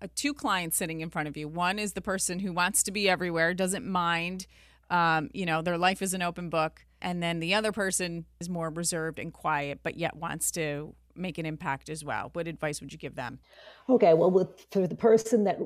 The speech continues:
Speaker 2: that has no problem getting out there, then social media is, uh, a fantastic avenue to network, to make connections with people.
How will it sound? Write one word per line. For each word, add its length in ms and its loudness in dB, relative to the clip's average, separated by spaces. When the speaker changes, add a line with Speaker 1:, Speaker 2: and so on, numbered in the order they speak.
Speaker 2:
that 260 4
has 220 0
no 160 0
problem 400 2
getting 260 2
out 220 -2
there, 220 0
then 160 0
social 400 -2
media 340 2
is, 420 0
uh, 260 2
a 80 -4
fantastic 800 0
avenue 640 0
to 500 2
network, 560 2
to 100 -2
make 280 2
connections 760 -2
with 260 0
people. 560 2